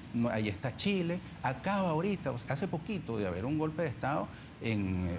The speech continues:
Honduras, en, eh, Ecuador, un intento de deposición del presidente, eh, eh, Correa el treinta de septiembre, en, en Paraguay. Es decir, la carta del golpe de Estado sigue vigente en el arsenal de herramientas que tiene el Departamento de Estado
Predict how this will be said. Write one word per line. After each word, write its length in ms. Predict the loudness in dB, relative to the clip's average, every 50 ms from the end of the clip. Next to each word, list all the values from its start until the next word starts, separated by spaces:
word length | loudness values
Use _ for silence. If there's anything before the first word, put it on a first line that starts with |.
| -2 0
Honduras, 720 | 0 0 0 2 2 2 4 4 2 2 2 2 0 -2 -6 -10 -12 -12 -4 0
en, 200 | 2 2 4 4 2 2 2
eh, 220 | 0 0 0 0 0
Ecuador, 520 | 0 0 0 2 2 2 4 4 4 2
un 140 | 2 2 0
intento 360 | 0 -2 -2 -2 -2 0 0
de 60 | 0 0
deposición 500 | 0 0 -2 -2 -2 -2 -2 0 0 0
del 80 | 0 0
presidente, 680 | 0 -2 -2 0 0 0 0 0 0 0 0 0 0 0
eh, 60 | -2 -6 -10 -12 -12 -8 -4 -2 0 0 0
eh, 120 | 0 0 0
Correa 460 | 2 0 2 2 2 2 2 4 2 2
el 100 | 2 0
treinta 280 | 0 0 0 2 0
de 100 | 0 0
septiembre, 540 | 0 -4 -4 0 2 2 2 2 2 0 -2 -4 -8 -10 -6 0
en, 440 | 2 4 6 6 6 6 4 4 2 2
en 380 | 2 4 4 4 4 2 2 2
Paraguay. 480 | 2 2 2 2 2 4 4 4 4 4
Es 80 | 4
decir, 260 | 2 2 2 2 2 2
la 200 | 2 2 2 2
carta 360 | 2 2 2 2 2 2 2
del 140 | 4 4 4
golpe 240 | 2 2 2 2
de 60 | 0 0
Estado 380 | 0 2 2 2 2 0 -2 -4 -8 -12 -14 -14 -14 -14 -10 -6
sigue 380 | -4 0 2 2 2 2 2 2
vigente 500 | 2 2 2 2 2 2 2 2 2 2
en 120 | 2 4
el 120 | 4 4
arsenal 640 | 2 2 2 0 2 2 2 4 2 2 2 0 -2 -4 -8 -12 -12 -6 0
de 100 | 2 2
herramientas 640 | 4 4 4 4 4 4 4 4 4 2 2 0 0
que 140 | 0 0 0
tiene 400 | 2 2 2 2 2 2 0 2
el 160 | 2 2 4
Departamento 720 | 4 4 2 2 0 0 0 -2 -2 -2 -2 -2 0 2 2
de 120 | 2 2
Estado 420 | 2 2 2 2 4 4 2 2